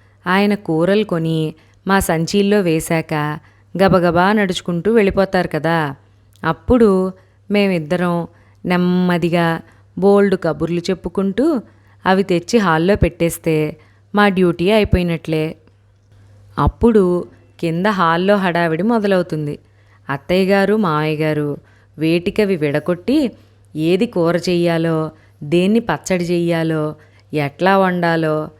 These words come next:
అన్నీ నిర్ణయం చేశాక వదినొచ్చి ఆ పూట చేయాల్సినవి అట్టేబెట్టి మిగిలినవి కొట్టుగదిలోకి తీసుకెళ్ళిపోతుంది.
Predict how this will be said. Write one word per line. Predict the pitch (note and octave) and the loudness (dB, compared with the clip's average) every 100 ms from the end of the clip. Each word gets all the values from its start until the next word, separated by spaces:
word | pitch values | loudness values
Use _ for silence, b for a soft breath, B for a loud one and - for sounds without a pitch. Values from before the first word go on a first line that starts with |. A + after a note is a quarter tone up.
| b b - | b b -6
అన్నీ | D#3+ F3 F#3 G3 G#3 | -4 -2 0 0 0
నిర్ణయం | G3+ E3 D3 E3+ F#3+ G3+ | 0 -2 -4 -2 -2 -2
చేశాక | E3 D3+ E3+ E3+ A3 D#4 D#4+ b b b b E3+ | -4 -4 -4 -4 -4 -4 -6 b b b b -4
వదినొచ్చి | E3+ A3 A#3+ - - E3+ E3 E3 b b - | 0 2 2 0 -4 -4 -4 -8 b b -12
ఆ | D3+ D#3 | -6 -4
పూట | - F3 G3 C4 | -2 -2 0 0
చేయాల్సినవి | A#3 G3+ G3+ G3+ G3+ G#3 G3 | 2 2 2 0 -2 -2 -2
అట్టేబెట్టి | D#3 - D#3+ D#3+ F3 F3 D4 F#4 - b b b F3+ | -4 -6 -6 -4 -4 -4 -4 -4 -6 b b b -6
మిగిలినవి | E3+ F3 A#3 C4+ A#3 F#3+ F#3 F#3 - - - - - - | -2 0 2 2 0 0 -2 -4 -10 -20 -20 -20 -20 -2
కొట్టుగదిలోకి | F3+ F3 - A#3 A#3+ G#3 F#3 E3+ A3 | 0 2 2 4 4 2 0 -2 -4
తీసుకెళ్ళిపోతుంది. | B3 A#3+ - A3 G#3 F#3+ F3 D#3+ D3 D3 | 0 -2 0 2 2 2 -2 -4 -8 -10